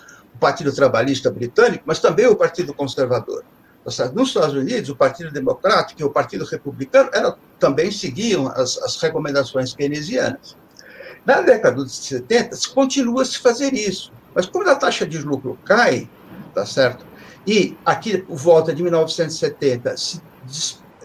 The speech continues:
se, é, acabou o acordo de Bretton Woods e, portanto,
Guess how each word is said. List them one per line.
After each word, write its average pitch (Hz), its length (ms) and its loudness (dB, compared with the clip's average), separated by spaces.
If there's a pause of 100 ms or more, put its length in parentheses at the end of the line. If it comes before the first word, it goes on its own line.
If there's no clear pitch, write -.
se, 131 460 -2 (560)
é, 139 220 2
acabou 165 500 6
o 165 60 10
acordo 151 400 0
de 139 80 2
Bretton 127 360 0
Woods 101 440 -10
e, 143 80 -10
portanto, 175 680 0